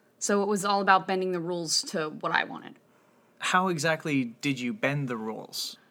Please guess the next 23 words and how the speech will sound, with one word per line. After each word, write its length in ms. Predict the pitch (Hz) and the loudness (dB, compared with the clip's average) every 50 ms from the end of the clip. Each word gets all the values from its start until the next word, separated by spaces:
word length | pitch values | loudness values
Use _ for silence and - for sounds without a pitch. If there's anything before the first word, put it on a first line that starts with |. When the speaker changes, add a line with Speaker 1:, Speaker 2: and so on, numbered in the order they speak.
| _ _ _ _ | _ _ _ _
Speaker 1:
It 160 | 214 220 196 | 2 4 4
was 340 | 202 208 190 170 - - - - | 4 2 2 4 0 0 2 2
about 480 | 226 180 214 208 196 190 190 - - | 2 4 6 6 8 6 6 2 -2
finding 560 | - - - - 262 - 392 302 339 311 302 247 | -14 -18 -4 0 2 2 4 6 6 8 6 6
different 380 | - 254 247 247 262 247 - | 4 2 0 2 0 -2 2
ways 320 | 220 220 208 220 - - - | 4 4 4 4 4 4 4
to 180 | - 233 202 | 4 4 2
handle 400 | 202 202 214 202 202 202 202 185 | 2 -2 -2 -4 -2 -2 0 -2
encounters 800 | 185 185 180 - 214 208 233 247 - 403 427 440 440 - - - - - - - - - - _ _ _ _ | -2 -2 -4 -4 -2 -2 -2 -2 -2 -4 -2 -2 0 -2 -2 -2 -6 -20 -20 -20 -20 -20 -20 _ _ _ _
and 480 | 247 240 226 220 214 214 214 190 202 - _ _ _ _ _ _ _ _ _ _ _ _ _ _ | 2 4 4 4 2 2 0 0 -2 -8 _ _ _ _ _ _ _ _ _ _ _ _ _ _
basing 320 | 240 226 233 - 277 254 | 4 6 6 6 6 6
a 40 | 226 | 4
lot 200 | 214 208 214 214 | 6 6 4 4
of 80 | 214 220 | 4 -2
things 200 | - 220 220 202 | -2 -2 4 4
off 180 | 202 202 190 | 4 4 4
of 60 | 202 202 | 0 -2
investigation, 1000 | 196 190 185 185 202 208 - - 101 92 101 98 - - - - 98 101 98 196 - _ _ _ _ | -2 0 0 0 2 2 0 0 0 0 0 0 2 0 0 -2 -2 -4 -6 -8 -12 _ _ _ _
perception, 680 | - - 208 - - 202 185 - - - 196 175 170 | -4 0 0 2 4 2 2 2 0 -2 0 0 0
and 140 | 165 170 170 | -2 -2 -2
deception. 520 | 165 165 - 160 - - - - - - - _ _ _ 139 - - _ _ _ _ _ _ | -2 -2 -2 -2 -2 -4 -6 -6 -6 -8 -12 _ _ _ -14 -14 -14 _ _ _ _ _ _
And 680 | - 226 233 233 233 240 240 240 233 233 233 240 233 214 - - _ _ | 0 0 2 2 2 4 4 4 4 4 4 2 2 0 -4 -8 _ _
charisma. 480 | - 220 185 170 160 151 156 139 - | 0 2 4 4 4 2 -2 -6 -8